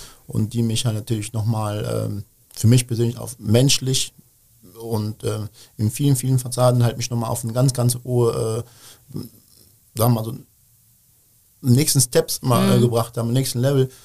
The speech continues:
Speaker 1: und, äh, deutsch zu werden halt einfach und das mir wirklich sehr, sehr viel geholfen hat, ne? Und auch, ich merke ja bis heute dann dadurch auch sehr, sehr viele deutsche Tugenden in mir habe, ne, wenn ich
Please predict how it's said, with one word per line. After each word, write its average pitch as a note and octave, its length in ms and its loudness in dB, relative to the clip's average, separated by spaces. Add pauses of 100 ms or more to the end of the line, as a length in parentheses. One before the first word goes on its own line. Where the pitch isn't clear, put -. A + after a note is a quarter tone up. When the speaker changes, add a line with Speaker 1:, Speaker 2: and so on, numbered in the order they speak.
(240)
Speaker 1:
und, A2+ 420 -2
äh, A2+ 280 -4
deutsch B2+ 400 2
zu A2+ 160 -4
werden G#2 260 -2
halt G2 140 -8
einfach G2 300 -10
und G2+ 180 -10
das A#2+ 160 -4
mir A2 140 -8
wirklich A2+ 260 -4
sehr, A2+ 80 -8
sehr A2 100 -2
viel A2 140 -8
geholfen G#2+ 400 -2
hat, G2 160 -12
ne? B2 160 -2 (440)
Und - 200 -4
auch, - 200 -6 (300)
ich - 120 -12
merke A#2 220 -2
ja A#2 60 0
bis A2+ 160 2
heute B2 280 2
dann G#2+ 160 -4
dadurch A#2 360 -2
auch A2 120 0
sehr, B2 180 6
sehr A#2+ 120 6
viele A#2 220 0
deutsche A2+ 300 2
Tugenden B2+ 360 4
in G#2+ 120 -2
mir G#2 160 0
habe, G2+ 240 -4
ne, A2+ 100 -6
wenn A2+ 100 -6
ich A2+ 120 -8